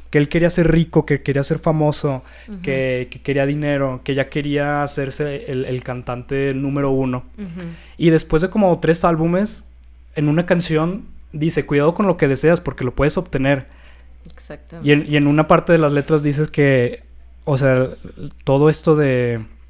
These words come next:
Speaker 1: de, de los conciertos y la fama y el dinero fue como una droga para él. Y, y decía que ya no la quería, o sea, que se sentía muy vacío, que había perdido a su esposa,
Speaker 2: Ujú.
Speaker 1: que sus hijos también los perdió, la, o
Speaker 2: Claro.
Speaker 1: sea,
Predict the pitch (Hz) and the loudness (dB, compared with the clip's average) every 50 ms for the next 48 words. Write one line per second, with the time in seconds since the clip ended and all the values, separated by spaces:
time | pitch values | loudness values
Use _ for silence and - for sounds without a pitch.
0 | - - - - - - - - - - - - - - 156 131 131 127 120 120 | -20 -20 -20 -20 -20 -20 -20 -20 -20 -20 -20 -18 -10 -6 -4 0 0 0 0 0
1 | 120 120 123 123 120 127 123 120 120 - - - 127 123 - - 139 139 131 131 | -2 -2 -4 -4 -2 -2 -2 -2 -4 -6 -6 -8 -8 -6 -2 0 0 0 0 -2
2 | - - 135 127 - - 123 120 113 - - 143 135 131 131 131 127 127 123 117 | -4 -4 -6 -4 -4 -6 -6 -6 -6 -6 -4 -2 -2 -2 -2 -2 -4 -4 -6 -8
3 | - - - - - - 127 127 127 127 127 127 127 127 131 - - 135 - 147 | -12 -18 -18 -18 -12 -8 -8 -6 -6 -6 -6 -4 -4 -4 -4 -4 -6 -6 -6 -6
4 | 147 139 139 139 139 139 139 135 131 - 147 135 131 127 123 123 123 123 120 - | -6 -6 -4 -4 -4 -2 -2 -2 -2 -2 -2 -2 0 -2 -2 -4 -6 -8 -10 -14
5 | - - - - - - - - - - - 139 131 131 123 120 120 117 117 - | -20 -20 -20 -20 -20 -20 -20 -20 -16 -10 -8 -4 -4 -2 -2 -2 -4 -4 -6 -6
6 | - - 120 120 117 - 123 - - 151 165 180 175 180 175 175 - 131 135 135 | -8 -8 -6 -6 -6 -8 -8 -6 -6 -4 -4 -4 -6 -8 -8 -6 -6 -6 -4 -4
7 | 156 185 185 180 170 135 143 135 123 - - 127 123 120 - - 127 120 123 120 | -6 -6 -6 -6 -6 -4 -4 -6 -6 -6 -6 -6 -6 -6 -8 -10 -10 -10 -10 -8
8 | - 123 123 139 143 143 156 165 - - 151 160 175 170 147 - - 135 131 123 | -8 -6 -6 -6 -6 -6 -6 -8 -6 -4 -2 0 2 2 0 -2 -4 -6 -6 -6
9 | 120 - - - - - - 135 131 127 - 156 156 156 156 - - 131 - - | -8 -10 -16 -18 -14 -6 -2 -2 0 2 2 4 4 4 2 0 -2 -8 -6 -2
10 | - 160 151 156 - - 156 151 143 143 139 143 202 202 185 175 196 190 185 190 | 0 2 2 2 2 0 0 2 2 0 -2 -4 -8 -10 -10 -10 -10 -10 -10 -12
11 | 202 - - 151 143 139 139 139 135 135 135 - 156 - - 156 - - - 160 | -12 -8 -4 -2 -2 -2 0 -2 -2 -4 -6 -8 -8 -8 -8 -10 -8 -4 -2 0
12 | 156 156 151 151 - - - - - - - 143 135 139 143 147 147 147 147 143 | 0 0 0 -2 -6 -8 -12 -12 -12 -10 -8 -4 -2 0 2 2 2 2 2 0
13 | - - - 143 135 143 151 156 151 151 151 147 139 139 139 139 - - 139 - | -2 0 0 2 4 6 6 6 6 6 4 4 2 2 2 0 0 -2 -2 0
14 | 156 147 143 139 - | 0 0 0 0 -2